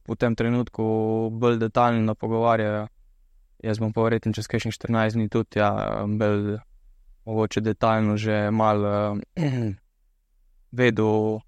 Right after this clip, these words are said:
ehm, približno, kaj me čaka v naslednjem letu. In, ehm, ja, se začne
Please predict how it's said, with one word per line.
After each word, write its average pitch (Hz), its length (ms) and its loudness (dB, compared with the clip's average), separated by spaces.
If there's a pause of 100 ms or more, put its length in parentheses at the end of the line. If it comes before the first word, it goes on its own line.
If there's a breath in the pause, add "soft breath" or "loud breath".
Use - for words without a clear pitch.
(520)
ehm, 107 680 0
približno, 113 520 0 (760)
kaj 120 160 2
me 113 120 2
čaka 123 380 2
v 117 40 2
naslednjem 113 500 2
letu. 110 520 0 (1160)
In, 110 300 0
ehm, 107 800 -2 (1200)
ja, 104 240 6
se - 160 -2
začne 113 540 0